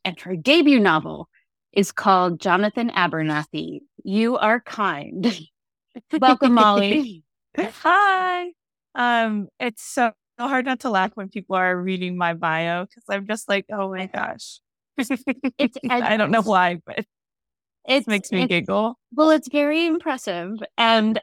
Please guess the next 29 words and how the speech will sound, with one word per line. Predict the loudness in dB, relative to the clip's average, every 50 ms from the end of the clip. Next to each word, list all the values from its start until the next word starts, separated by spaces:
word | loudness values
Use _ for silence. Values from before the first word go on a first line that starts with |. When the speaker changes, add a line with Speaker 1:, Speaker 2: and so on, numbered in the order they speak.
| -6
Speaker 1:
uh, | -6 -8 -6 -8 -10
so | -4 -2 0
we | 4 4 6 6
have | 4 4
a | 2
lot | 4 4 4 4 2 0
to | -6 -6
talk | -2 -2 -2 -2 -2
about, | -2 0 2 4 4 2 2 0
and | -4 -4 -4 -2
we're | -2 0 0 0 -2 0
gonna | -2 -2 -2 -2 -6 -6
get | 0 2 4 4 4 2 -2 _ _ -12 -8
to | -4 -4 -2 -2 -2 -2 -2 -4 -4 -6 -8 _ _ _ _ _ _ _ _ _ _ _ _ _ _ _ _ -6 2
debt | 4 6 6 6 6 6 4 2 -2 -6 -12 -8
and | -6 -4 -2 -2 -2 -2 -4 -4
the | -2
lack | 0 0 0 0 -2
of | -8 -12 -8
safety | -2 0 0 0 0 -2 -2
nets | 0 -2 -2 -2 -4
in | -6 -6
America | -6 -6 -4 -4 -4 -6 -6 -4 -2 0 2 2 2 0 -2 -2
and | 0 0 0 0 -2 -4 -6 -12 -18 -20 _ _
the | -16
publishing | -4 -2 -2 -2 0 -2 -4 -4 -4
industry, | -4 -4 -6 -6 -8 -8 -4 -2 -2 -2 -2 -2
of | -2 -2 -2 -4
course. | -8 0 2 4 4 4 2 -2 -6 -12 -16 -16